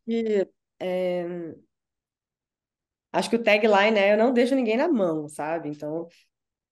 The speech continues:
é... e acho que o mais legal, e esse é um bom recado pra eu deixar aqui, quem, quem tá me ouvindo vai entender. É, é aquele atleta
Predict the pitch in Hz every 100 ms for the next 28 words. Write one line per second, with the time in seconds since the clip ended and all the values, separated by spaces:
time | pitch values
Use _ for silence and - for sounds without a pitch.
0 | _ _ _ _ _ _ _ _ - 175
1 | 160 156 151 147 - 208 254 262 240 226
2 | 302 240 175 190 330 175 147 - _ _
3 | _ _ _ _ _ _ _ _ 160 160
4 | 156 151 147 - - _ _ 170 196 202
5 | 190 233 247 165 156 165 160 160 170 170
6 | 135 131 160 - 185 220 220 202 190 208
7 | 214 220 233 214 151 127 - - - -
8 | - _ _ - 165 165 156 151 147 143
9 | 151 _ _ - 180 180 226 240 233 190
10 | 190 196 190 185 160